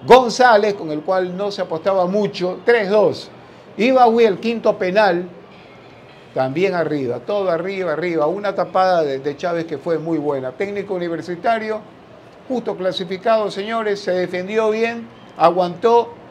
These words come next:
el partido sobre el final y al Emelec le faltó un nueve de área.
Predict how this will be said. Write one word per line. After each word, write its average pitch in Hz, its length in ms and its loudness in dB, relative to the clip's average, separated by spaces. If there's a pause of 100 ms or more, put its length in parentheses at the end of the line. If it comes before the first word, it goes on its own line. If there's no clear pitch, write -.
(280)
el 180 160 -2
partido 196 480 0
sobre 214 320 0
el 190 100 -2
final 233 480 0 (160)
y 175 80 0
al 180 140 2
Emelec 180 420 -2
le 180 140 -4
faltó 202 500 -2 (220)
un 185 260 -2
nueve 190 320 -4
de 180 160 -2
área. 123 300 -6